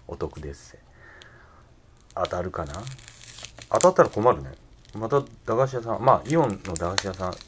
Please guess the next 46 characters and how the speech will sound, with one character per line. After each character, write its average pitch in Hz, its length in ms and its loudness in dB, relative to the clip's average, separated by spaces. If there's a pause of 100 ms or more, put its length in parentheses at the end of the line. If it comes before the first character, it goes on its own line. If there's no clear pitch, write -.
(520)
ね、 95 140 -4 (200)
こ - 100 -2
っ - 40 4
ち - 80 2
で - 100 2
も 98 180 0
同 131 200 4
じ、 123 300 -6 (120)
あ 95 100 -2
の、 92 140 -4
店 104 240 -2
舗 76 340 -8
が 78 180 -4
あ 101 40 4
る 110 80 0
か 73 100 -10
ら、 67 140 -12 (640)
当 98 100 -4
た 123 80 0
る 123 60 -2
か - 100 0
な？ - 100 -10 (200)
当 101 80 -6
た 120 80 -2
る 117 80 -4
か 87 100 -4
な？ - 80 -16 (2500)
う 151 60 2
わ 131 60 2
っ。 131 40 -6 (4000)
<laughs> - 0 -
百 - 440 0
円。 208 120 0 (1900)
<laughs> - 0 -
で、 156 140 0
百 196 260 0
円 254 120 4
当 220 40 0
た 196 120 4
っ 180 40 -2
た 170 180 4
ん 104 40 0
で 90 80 2
す - 80 -8
け - 100 -4
ど。 - 220 -10